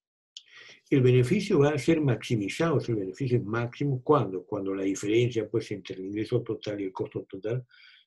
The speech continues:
sea la más grande, ¿no? Entonces estamos hablando de algo obvio, ¿no?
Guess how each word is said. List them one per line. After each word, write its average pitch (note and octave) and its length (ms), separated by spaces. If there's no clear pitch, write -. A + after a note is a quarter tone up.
sea A2+ 260
la F#2+ 120
más G2 180
grande, F#2+ 460
¿no? E3+ 340
Entonces F2 460
estamos G2 420
hablando F#2+ 360
de F2 200
algo F2 360
obvio, F2+ 380
¿no? B2 360